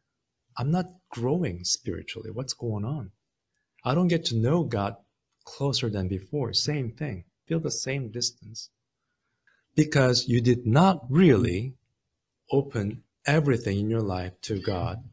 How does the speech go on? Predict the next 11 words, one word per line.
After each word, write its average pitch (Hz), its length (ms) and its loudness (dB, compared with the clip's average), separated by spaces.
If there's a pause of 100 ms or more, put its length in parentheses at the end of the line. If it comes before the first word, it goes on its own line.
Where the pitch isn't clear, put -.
(160)
and 92 220 -2
repented. 104 760 -4 (720)
You 110 120 0
haven't. - 500 -8 (840)
That 127 180 2
means 101 460 0 (340)
you 107 120 2
never 101 680 2 (260)
experienced 98 1000 -2 (340)
God's 98 400 -2 (120)
grace. 87 560 -4